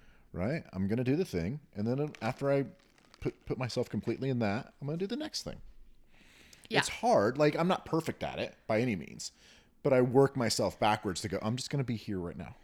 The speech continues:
Speaker 1: And just be in the moment and work on the, whatever I'm working on.
Speaker 2: Yeah.
Speaker 1: Yeah. So go on more bike rides with Joe.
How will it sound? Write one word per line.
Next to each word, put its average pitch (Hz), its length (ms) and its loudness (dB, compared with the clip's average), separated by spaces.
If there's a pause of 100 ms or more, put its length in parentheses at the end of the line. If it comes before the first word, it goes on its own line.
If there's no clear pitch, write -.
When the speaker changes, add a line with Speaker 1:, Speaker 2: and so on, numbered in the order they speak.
(160)
Speaker 1:
And 87 80 -6
just 85 160 -8 (180)
be 95 140 0
in 98 80 2
the 98 80 2
moment 87 420 -4 (720)
and 80 280 -8
work 85 200 -6
on 82 180 -4
the, 85 200 -6 (760)
whatever 82 260 -8
I'm 101 80 -8
working 147 240 -14
on. - 80 -20 (180)
Speaker 2:
Yeah. 208 200 -8 (880)
Speaker 1:
Yeah. 254 120 -12 (380)
So - 160 -16
go 226 140 -2
on 240 100 -4
more 240 120 -2
bike 226 280 0
rides 208 160 -4
with 208 80 -10
Joe. 208 260 -4